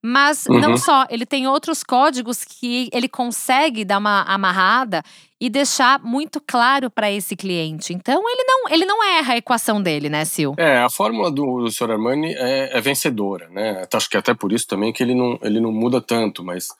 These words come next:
Speaker 2: é, e além de criar uma assinatura, ele tem uma fórmula que funciona. E, e essa é, é muito legal essa coisa do que você falou, que a alfaiataria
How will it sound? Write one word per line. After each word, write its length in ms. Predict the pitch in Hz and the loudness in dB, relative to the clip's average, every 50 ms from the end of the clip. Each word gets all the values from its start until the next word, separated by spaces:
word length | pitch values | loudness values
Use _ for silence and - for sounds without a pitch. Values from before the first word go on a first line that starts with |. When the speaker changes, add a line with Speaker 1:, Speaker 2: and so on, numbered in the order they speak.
| _ _ _ _ _ _ _ _ - | _ _ _ _ _ _ _ _ -12
Speaker 2:
é, 200 | - - - 107 | -10 -8 -6 -2
e 80 | 107 | 2
além 280 | 107 107 104 110 120 131 | 2 4 4 4 4 2
de 100 | 117 - | 2 0
criar 200 | - 120 113 104 | 0 0 2 2
uma 100 | 107 104 | 2 0
assinatura, 720 | - - 120 117 113 - - 127 127 143 156 170 - - - | -2 -2 -2 -2 -2 -2 0 0 0 2 2 0 0 -2 -2
ele 340 | 135 120 127 147 160 160 - _ _ _ _ | -2 -2 -2 -2 -4 -6 -10 _ _ _ _
tem 140 | - 170 147 | -2 -2 0
uma 140 | 127 131 151 | 0 0 -2
fórmula 420 | - - 139 117 113 117 131 165 | 0 0 2 2 2 0 0 -2
que 140 | - - 262 | -2 -2 -4
funciona. 520 | - 294 294 - - - 151 127 117 98 87 - - - - - _ _ _ _ _ - | -4 -4 -4 -2 0 0 0 0 0 -2 -6 -12 -20 -20 -20 -20 _ _ _ _ _ -6
E, 640 | 117 110 113 113 113 113 110 110 110 113 110 107 | -4 -2 0 0 0 -2 -2 -4 -4 -2 -2 0
e 40 | 110 | 2
essa 360 | 127 135 - - 156 156 143 | 2 2 2 0 0 0 0
é, 220 | 127 120 120 - 131 | 0 0 0 0 0
é 20 | |
muito 240 | 120 135 165 160 165 | 0 0 0 0 0
legal 240 | 165 131 127 117 117 | 0 2 2 2 0
essa 180 | 113 - - 107 | 0 -2 -4 -4
coisa 260 | - 117 107 104 107 | -4 -2 -2 -2 -2
do 240 | 104 110 110 113 101 | -2 -4 -6 -6 -8
que 100 | - - | -8 -6
você 220 | 107 - - - | -6 -4 -4 -4
falou, 300 | - - 104 104 101 101 - | -2 0 0 0 0 -2 -4
que 180 | - 107 101 - - | -4 -6 -6 -4 -4
a 100 | 101 95 | -2 -2
alfaiataria 800 | 98 - - 104 101 - - 98 95 104 110 110 104 98 92 87 | -2 -2 -2 -2 -2 -2 -4 -2 -2 0 0 0 0 -2 -4 -6